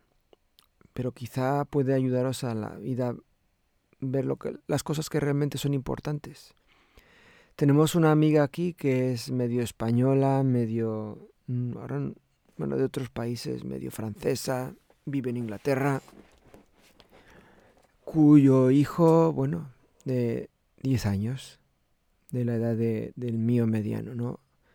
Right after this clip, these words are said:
Han sido amigos, inclusive fueron juntos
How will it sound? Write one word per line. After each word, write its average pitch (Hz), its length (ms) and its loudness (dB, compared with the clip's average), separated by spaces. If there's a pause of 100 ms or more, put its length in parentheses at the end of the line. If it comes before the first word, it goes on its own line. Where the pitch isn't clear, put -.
(240)
Han 127 120 -6
sido 127 220 -2
amigos, 120 380 0
inclusive 120 520 -4
fueron 117 300 -2
juntos - 640 -6